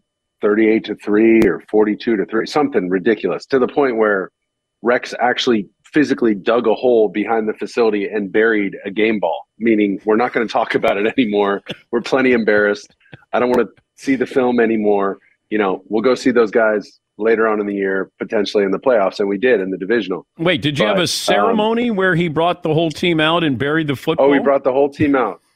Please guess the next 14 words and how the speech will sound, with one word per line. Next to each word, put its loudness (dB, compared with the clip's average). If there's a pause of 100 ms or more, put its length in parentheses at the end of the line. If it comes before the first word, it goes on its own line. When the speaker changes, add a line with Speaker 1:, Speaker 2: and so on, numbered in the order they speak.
(100)
Speaker 1:
buried 0
the -6
ball. -2 (460)
That's 0
how 0
embarrassed 0
it -6
was. -8
Like, -2 (120)
it, -16
it 2
was 2 (120)
that 0
bad. -2